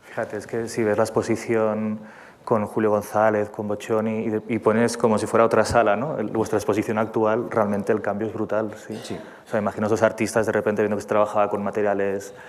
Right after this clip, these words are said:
Speaker 1: eh, industriales, con colores, con, pf, incre-, es un cambio, es un clic increíble, sí,
Speaker 2: Sí.
Speaker 1: sí.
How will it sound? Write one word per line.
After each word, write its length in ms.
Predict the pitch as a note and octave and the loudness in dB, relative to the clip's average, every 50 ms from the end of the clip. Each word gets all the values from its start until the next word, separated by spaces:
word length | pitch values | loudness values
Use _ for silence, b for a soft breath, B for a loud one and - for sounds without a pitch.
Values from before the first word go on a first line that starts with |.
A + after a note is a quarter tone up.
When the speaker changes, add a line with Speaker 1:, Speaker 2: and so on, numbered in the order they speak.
| B B B B B - | B B B B B -8
Speaker 1:
eh, 140 | - - G2 | -4 -4 -2
industriales, 880 | G#2+ G#2 A2 G2+ - - G#2 G#2 G2+ G#2 G#2+ G#2+ G#2 G#2 G#2+ G#2 G2+ - | -2 -2 -2 -4 -2 0 2 4 4 4 4 2 2 2 2 0 0 0
con 180 | - G#2+ G#2 | -2 -2 -2
colores, 720 | G#2 - A#2 G#2+ G#2+ G#2+ G#2+ G#2+ G#2 G#2 G#2+ G#2 G#2 G#2 | 0 0 2 4 4 4 4 4 2 2 0 0 -2 -4
con, 440 | - - G#2+ G2+ G2 G2+ G#2 G#2 G#2 - | -4 -2 -2 -2 -2 -2 -6 -8 -10 -12
pf, 580 | - - - - - - - - - - - - | -12 -14 -14 -16 -18 -20 -20 -20 -18 -14 -14 -14
incre-, 240 | - - - - | -12 -10 -8 -6
es 140 | - G2+ - - | -6 -6 -6 -6
un 80 | G#2+ | -8
cambio, 560 | G2+ - A2+ G#2 G2+ G#2 A2 A2 A2 G#2+ G#2+ | -4 0 0 0 0 2 2 2 2 2 2
es 140 | G#2+ G#2 - | 0 0 -2
un 100 | A2 G#2+ | -6 -6
clic 380 | G#2 - - G#2 G2+ G#2+ G#2 - | -6 -4 -4 -4 -2 -4 -6 -8
increíble, 460 | G#2 G#2+ - G2+ F#2 G2 F#2 G2+ G2 G#2 - - | -8 -6 -4 -4 -4 -4 -6 -8 -10 -12 -14 -16
sí, 80 | - - | -14 -14
Speaker 2:
Sí. 60 | - - | -14 -14
Speaker 1:
sí. 60 | - | -16